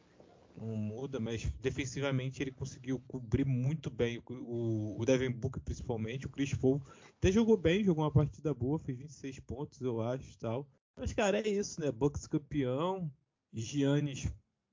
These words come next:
uma partida dominante, mostrando. Eu acho muito interessante, cara, porque o Giannis mostrou que, os, que, tipo assim, os dois M V Ps dele, do back-to-back, o Depoy, não é de um cara só que a galera, ah, que o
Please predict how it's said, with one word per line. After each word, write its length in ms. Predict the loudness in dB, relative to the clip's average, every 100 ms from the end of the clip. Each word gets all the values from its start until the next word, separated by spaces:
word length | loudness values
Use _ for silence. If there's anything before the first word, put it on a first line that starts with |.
| _
uma 140 | -4 2
partida 360 | 4 2 0
dominante, 720 | -4 -4 -4 -4 -4 -6 -8 -8
mostrando. 560 | -6 -2 2 2 2 -8 _ 4
Eu 80 | 6
acho 180 | 6 2
muito 140 | -2
interessante, 520 | -2 -2 -2 -6 -6 -4
cara, 180 | -6
porque 200 | -6 -4
o 60 | -2
Giannis 300 | 0 0 0
mostrou 480 | 0 -2 0 0 4
que, 80 | 2
os, 120 | 2
que, 240 | -4 _ _
tipo 140 | -4
assim, 160 | -2 -2
os 220 | -4 2
dois 240 | 4 4
M 120 | 2 -6
V 140 | -6
Ps 200 | -6 0
dele, 200 | 2 2
do 160 | -2 -12 -6
back-to-back, 640 | -4 -4 -6 4 4 4 0
o 40 |
Depoy, 540 | -4 -8 2 2 2 -4 -20 -20 -20 -10
não 140 | -4
é 80 | -4
de 80 | -4
um 100 | -4
cara 320 | 2 2 2
só 300 | -2 -2 -2
que 180 | -2 -4
a 20 |
galera, 300 | 0 0 2
ah, 300 | 4 4 2 -2 -10
que 100 | -14
o 140 | -12